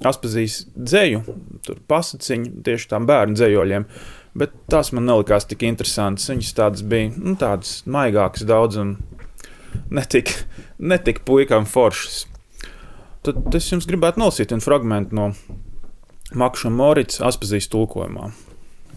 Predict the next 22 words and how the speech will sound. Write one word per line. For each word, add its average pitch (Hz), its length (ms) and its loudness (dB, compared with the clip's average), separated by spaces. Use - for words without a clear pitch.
Ceturtais 170 640 2
nedarbs. 117 600 0
Tāds 247 400 2
nu 139 80 2
reiz 151 240 4
ir 120 140 2
nolēmums, 165 800 4
visiem 117 640 2
jāmācās 101 720 2
ir 101 160 -2
mums. 82 380 -8
Nevien 117 240 2
A 113 220 4
B 208 100 4
C 220 220 4
ir 185 100 4
vara, 156 240 6
ka 127 160 0
tā 120 220 6
ļaudis 123 500 4
gudrus 117 480 4
dara. 107 300 4